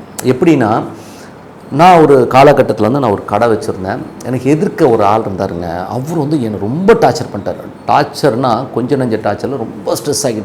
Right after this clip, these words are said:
இருந்தாரு. ரொம்ப ஒரு மாதிரி நம்மள ஒரு பெரிய ஒரு மன உளைச்சலே கொண்டு வர மாதிரி சிச்சுவேஷன்ல இருந்தது.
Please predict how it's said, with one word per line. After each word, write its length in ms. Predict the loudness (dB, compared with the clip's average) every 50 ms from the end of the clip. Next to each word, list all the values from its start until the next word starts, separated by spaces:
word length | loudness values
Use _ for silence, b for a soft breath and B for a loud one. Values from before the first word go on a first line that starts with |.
| -8
இருந்தாரு. 300 | -6 -6 -4 -2 -2 -2
ரொம்ப 300 | -2 -4 -4 -2 0 0
ஒரு 120 | 0 0 0
மாதிரி 560 | -2 -2 0 0 0 -2 -2 -2 -4 -4 -6 B B B B B B B B B B -6 -4
நம்மள 100 | -2 0
ஒரு 160 | 0 0 0
பெரிய 320 | 0 0 0 2 4 4
ஒரு 120 | 4 2 2
மன 260 | 0 0 2 2 2
உளைச்சலே 480 | 2 2 2 0 -2 -2 -2 -2 -2
கொண்டு 180 | -2 -4 -2 -2
வர 120 | -2 -2
மாதிரி 280 | -2 -2 -4 -4 -6 -8
சிச்சுவேஷன்ல 400 | -10 -10 -8 -8 -10 -8 -6 -4
இருந்தது. 360 | -4 -4 -4 -4 -4 -4 -6